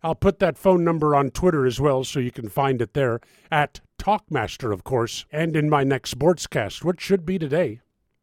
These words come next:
I know great examples of sportsmanship happen every day, but how often do you see a team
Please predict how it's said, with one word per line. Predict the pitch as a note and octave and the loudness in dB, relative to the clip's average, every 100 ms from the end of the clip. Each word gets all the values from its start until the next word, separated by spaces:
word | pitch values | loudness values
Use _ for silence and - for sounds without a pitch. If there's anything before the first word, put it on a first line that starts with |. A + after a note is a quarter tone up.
| - | -8
I | F3 B3 | -2 0
know | A3 G3+ G3 | 4 4 2
great | D#3 A2 C3+ F3+ A3 | -2 -6 2 2 2
examples | E3 C3 F3 E3+ E3+ B2+ | -2 -2 0 0 -2 -2
of | D3 A#2+ | -2 -4
sportsmanship | - F3 E3 - C3+ C3 A#2 - C3+ B2+ - - | -4 -2 -2 -4 -4 -4 -4 -2 -2 -2 -6 -18
happen | - D#3 - D#3+ B2+ G#2+ _ - | -4 -4 0 -2 -2 -6 _ -4
every | A3+ F3 F3 | -2 0 2
day, | E3 E2 - _ _ _ _ - | 2 2 -6 _ _ _ _ -6
but | C#3+ | -4
how | C#3 A#3 | -2 0
often | A3+ F#3+ F3+ | 2 0 -2
do | C#3+ | -2
you | D#3 D#3+ | -2 -2
see | - F#3 | 0 2
a | C#3+ | 0
team | - F#3+ E3+ A#2+ | 0 -2 0 0